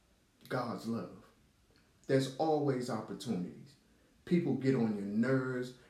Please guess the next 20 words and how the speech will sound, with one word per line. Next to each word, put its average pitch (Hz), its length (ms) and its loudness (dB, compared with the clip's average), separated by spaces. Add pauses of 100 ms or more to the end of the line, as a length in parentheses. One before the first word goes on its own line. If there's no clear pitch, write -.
(140)
People 135 520 0
just 98 320 -2 (520)
act 135 300 -6
all 120 300 2
kind 131 320 -2
of 120 60 -4
ways. 120 460 -2 (220)
And 110 220 2
you 180 160 8
have 170 280 0
to 127 80 -6
sit - 460 0
there - 300 -6 (560)
and 113 340 2
love 107 560 2 (360)
what's 113 240 0
not 113 420 2
lovely. 104 460 -4 (340)
And 117 120 -4
I 113 120 0